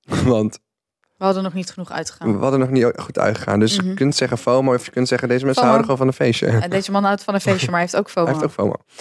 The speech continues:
Speaker 1: Dus goed, wij gaan uit. Maar Ronaldo is natuurlijk al helemaal naar de tyfus.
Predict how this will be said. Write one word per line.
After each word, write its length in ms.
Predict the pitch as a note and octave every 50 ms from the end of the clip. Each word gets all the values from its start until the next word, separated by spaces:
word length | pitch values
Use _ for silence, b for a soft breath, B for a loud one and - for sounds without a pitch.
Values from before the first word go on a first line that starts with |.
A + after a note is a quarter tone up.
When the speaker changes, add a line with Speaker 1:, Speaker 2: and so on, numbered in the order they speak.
| B B B B B B
Speaker 1:
Dus 140 | - - -
goed, 180 | - B2+ -
wij 180 | - C#3+ D3+ F3+
gaan 140 | - F#3+ F#2+
uit. 360 | B2+ C#3 C#3 C#3+ D3+ D#3+ - -
Maar 120 | C#3 C#3
Ronaldo 220 | C3 C3+ C#3+ D3+ D#3+
is 80 | D#3+
natuurlijk 200 | - - C#3+ C3
al 60 | C3+ C3
helemaal 240 | A#2 D3+ E3+ E3
naar 100 | C#3 B2
de 60 | A2+ -
tyfus. 440 | - B2 - - - - - -